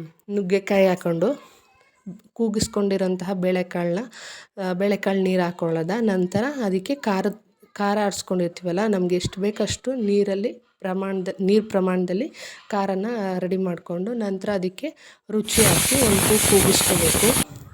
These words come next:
ಒಂದು ಕೂಗಲ್ಲ, ಎರಡು ಕೂಗು ಕೂಗಿಸ್ಕೊಳ್ಳಿ. ನಂತರ ಅದು ಕುದಿದ್ಮೇಲೆ, ಆ, ಇಲ್ಲಿ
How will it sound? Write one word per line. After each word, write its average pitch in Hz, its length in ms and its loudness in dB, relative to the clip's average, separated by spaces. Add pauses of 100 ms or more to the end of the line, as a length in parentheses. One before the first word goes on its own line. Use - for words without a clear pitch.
(220)
ಒಂದು 185 200 -4
ಕೂಗಲ್ಲ, 202 340 6
ಎರಡು 208 220 4
ಕೂಗು 220 260 4
ಕೂಗಿಸ್ಕೊಳ್ಳಿ. 180 600 0
ನಂತರ 208 480 -2
ಅದು 226 180 -6
ಕುದಿದ್ಮೇಲೆ, 185 600 -4 (640)
ಆ, 202 300 -4
ಇಲ್ಲಿ 196 360 0